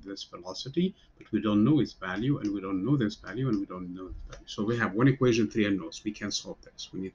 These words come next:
two more equations. The second equations are involving the momentum. Remember, the initial momentum must be equal to the final momentum.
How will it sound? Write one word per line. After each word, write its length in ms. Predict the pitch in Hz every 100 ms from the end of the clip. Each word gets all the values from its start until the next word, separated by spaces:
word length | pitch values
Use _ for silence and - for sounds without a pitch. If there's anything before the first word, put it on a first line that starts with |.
| -
two 160 | 107
more 160 | 95 87
equations. 640 | - 92 - - - - - - - - -
The 100 | -
second 340 | 202 190 151
equations 500 | 135 135 117 120 110
are 160 | 107 107
involving 460 | 101 101 98 98
the 100 | 90
momentum. 540 | 95 101 117 123 98 92
Remember, 360 | 101 117 107
the 140 | 95 98
initial 400 | 101 131 - 123
momentum 480 | 104 107 113 117
must 220 | 98 104 -
be 100 | 95
equal 220 | - 107
to 120 | 98
the 60 | 95
final 300 | - 90 90
momentum. 480 | 107 117 123 -